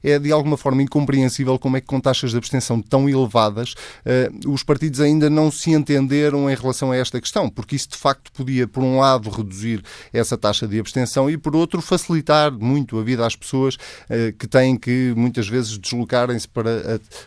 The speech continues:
para o local onde estão recenseados ou porque não mudaram o cartão de cidadão. Enfim, eu já, já foram dados alguns passos nesse sentido, diga-se em bom da verdade. Hoje em dia, quando se muda, eh, o cartão, a morada do cartão de cidadão, isso muda automaticamente,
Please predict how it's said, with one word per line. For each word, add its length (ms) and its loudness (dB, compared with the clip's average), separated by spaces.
para 140 2
o 80 2
local 640 4
onde 180 0
estão 220 -2
recenseados 840 -2
ou 100 0
porque 280 -8
não 140 2
mudaram 480 2
o 40 -4
cartão 280 -2
de 80 -8
cidadão. 340 -2
Enfim, 260 -6
eu 140 -4
já, 280 2
já 160 0
foram 220 -2
dados 260 -2
alguns 300 -2
passos 360 -4
nesse 240 -4
sentido, 340 -6
diga-se 360 -4
em 60 -2
bom 140 -2
da 80 -2
verdade. 320 -2
Hoje 180 2
em 40 4
dia, 140 2
quando 200 2
se 140 -4
muda, 400 2
eh, 200 2
o 140 0
cartão, 280 0
a 40 4
morada 380 4
do 120 -6
cartão 300 -2
de 80 -6
cidadão, 440 -2
isso 260 -4
muda 240 2
automaticamente, 840 0